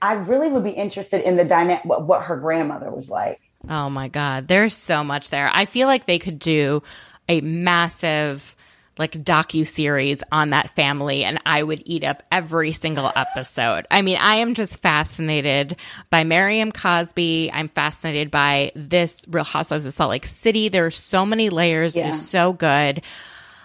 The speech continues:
Speaker 2: As we kind of start to wrap up, what are
Speaker 1: Mm-hmm.
Speaker 2: your predictions for the rest of the season?
Speaker 1: Honestly, Mandy, I don't, I don't know. I will say, you know, being honest,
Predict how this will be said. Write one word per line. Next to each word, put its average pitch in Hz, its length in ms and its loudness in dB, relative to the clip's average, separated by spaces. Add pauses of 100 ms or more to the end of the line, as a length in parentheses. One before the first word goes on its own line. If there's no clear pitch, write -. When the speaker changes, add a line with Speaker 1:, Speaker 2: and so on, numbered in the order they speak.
(280)
Speaker 2:
As 202 280 4
we 185 280 2
kind 170 280 0
of 151 120 0
start 147 220 -4
to - 120 -6
wrap 165 300 2
up, 135 520 0
what 175 320 2
are 196 40 4
Speaker 1:
Mm-hmm. 196 100 2
Speaker 2:
your 185 120 2
predictions 147 1080 -6
for - 160 -8
the 151 100 -6
rest 135 280 -6
of - 40 -14
the - 80 -8
season? - 560 -12 (680)
Speaker 1:
Honestly, 220 880 2
Mandy, 214 420 0 (100)
I 165 340 2 (420)
don't, 190 600 -2
I 165 140 -4 (160)
don't 180 460 0
know. 175 200 2
I 180 120 6
will 220 260 6
say, 175 500 2 (1300)
you 208 140 2
know, 185 160 4
being 185 260 0
honest, 175 340 2